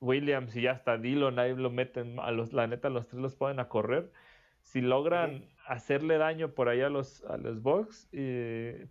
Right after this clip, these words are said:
Speaker 1: pueden tener, que eso fue lo que creo que Saints les faltó, o sea, con Kamara aún así le, les costó mucho, digo, pues, estaba Kamara y Ty Montgomery, pero, mm, no,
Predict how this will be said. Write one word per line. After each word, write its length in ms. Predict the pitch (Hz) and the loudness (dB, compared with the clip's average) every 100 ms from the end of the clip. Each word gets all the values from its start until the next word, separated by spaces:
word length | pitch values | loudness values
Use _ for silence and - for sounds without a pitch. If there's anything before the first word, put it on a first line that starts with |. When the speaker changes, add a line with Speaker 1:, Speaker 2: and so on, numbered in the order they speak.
| _ | _
Speaker 1:
pueden 320 | 139 135 139 | 2 2 0
tener, 280 | 127 120 120 | -2 0 -2
que 80 | 123 | -4
eso 120 | 131 | -2
fue 120 | 127 | 0
lo 140 | 139 131 | 0 0
que 240 | 117 113 | -2 -4
creo 180 | 120 120 | -6 -8
que 120 | 131 | -8
Saints 400 | 117 127 123 - | 0 0 0 -6
les 320 | 131 113 113 | -2 -2 -2
faltó, 340 | - 107 104 135 | -2 -2 0 0
o 40 | |
sea, 120 | 139 | 0
con 200 | 127 123 | -2 -4
Kamara 380 | 120 113 117 127 | -2 -2 0 2
aún 180 | 123 127 | 0 -2
así 300 | 120 - 123 | -8 -6 -6
le, 440 | 120 120 82 - - | -4 -6 -8 -14 -16
les 220 | 143 113 | -14 -12
costó 280 | - 113 120 | -12 -6 -4
mucho, 420 | 127 139 175 151 | 2 0 2 -2
digo, 240 | 143 117 - | 0 -4 -6
pues, 160 | 127 - _ _ _ _ _ _ _ | -18 -20 _ _ _ _ _ _ _
estaba 260 | 131 135 | 0 0
Kamara 300 | 127 120 131 | 0 0 0
y 60 | 131 | 2
Ty 140 | 135 | 0
Montgomery, 500 | 135 123 123 131 131 | 0 0 0 0 -4
pero, 400 | 113 107 - - _ | -4 -6 -6 -16 _
mm, 300 | - 117 110 107 _ _ _ _ 135 131 123 131 | -14 -12 -12 -14 _ _ _ _ -16 -16 -14 -8
no, 480 | 123 117 120 120 | -6 -4 -4 -4